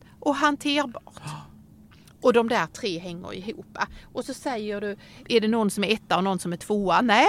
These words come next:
Speaker 1: det är det inte. <laughs> Utan de samspelar och påverkar. Och sen fattar jag det lite mer och då kommer det att falla på plats. Och så blir det lite mer så och då faller
Speaker 2: Ah,
Speaker 1: så,
Speaker 2: ja.
Speaker 1: så det är
Speaker 2: De går
Speaker 1: samspel.
Speaker 2: in i varandra hela
Speaker 1: Ja.
Speaker 2: tiden under hela förändringsprocessen egentligen.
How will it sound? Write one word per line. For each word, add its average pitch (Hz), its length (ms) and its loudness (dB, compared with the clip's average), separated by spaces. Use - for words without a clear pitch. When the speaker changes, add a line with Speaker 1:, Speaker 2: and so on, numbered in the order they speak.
Speaker 1:
det 415 160 8
är 151 60 4
det 135 60 0
inte. - 320 -6
<laughs> 294 100 6
Utan 202 280 2
de 294 220 4
samspelar 214 800 2
och 180 120 -8
påverkar. 196 760 -6
Och - 240 -10
sen 262 160 -2
fattar 294 440 -2
jag 220 180 -2
det 220 240 -2
lite 202 260 -6
mer 208 340 -2
och 196 60 -4
då 202 160 -2
kommer 202 380 -4
det 226 220 -4
att 175 100 -8
falla 170 340 -4
på 180 100 -10
plats. 175 360 -4
Och 202 80 -8
så 208 100 -10
blir 202 180 -4
det 233 80 -10
lite 269 360 -4
mer 220 180 -6
så 202 260 -8
och 180 120 -4
då 175 100 -6
faller 185 400 -2
Speaker 2:
Ah, 110 440 -4
Speaker 1:
så, 104 60 -4
Speaker 2:
ja. - 80 -10
Speaker 1:
så - 200 -8
det 208 120 -6
är 190 40 0
Speaker 2:
De 165 60 8
går 156 60 6
Speaker 1:
samspel. 147 320 4
Speaker 2:
in 127 100 -6
i 127 40 -4
varandra 113 380 0
hela 117 280 -4
Speaker 1:
Ja. - 80 0
Speaker 2:
tiden 117 220 -8
under 120 160 -6
hela 107 320 -4
förändringsprocessen 113 1120 -6
egentligen. - 520 -12